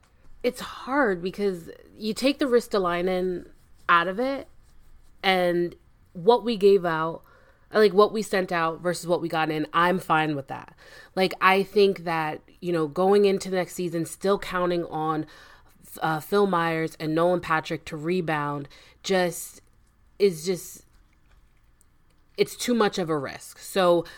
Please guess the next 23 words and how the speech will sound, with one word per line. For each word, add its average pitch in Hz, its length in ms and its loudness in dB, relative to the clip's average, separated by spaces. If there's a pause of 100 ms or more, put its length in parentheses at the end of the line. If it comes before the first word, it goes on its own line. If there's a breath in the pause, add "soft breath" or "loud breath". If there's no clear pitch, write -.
(200 loud breath)
I 202 100 4
think 190 220 4
that 165 200 -2
Chuck 196 420 0
trusted 190 560 0
the, 170 100 0 (320)
the 165 180 2
young 170 320 4
guys 165 340 0
that 143 340 -4 (300)
I 165 160 8
would 202 160 4
have 190 140 0
preferred 196 360 -4
him 196 140 -2
to 180 60 -6
trust, 190 400 -4
and 160 140 -2
he 165 80 -2
traded 165 420 -4
guys, 156 460 -2 (420 loud breath)
um, 151 380 -2
that, 147 420 0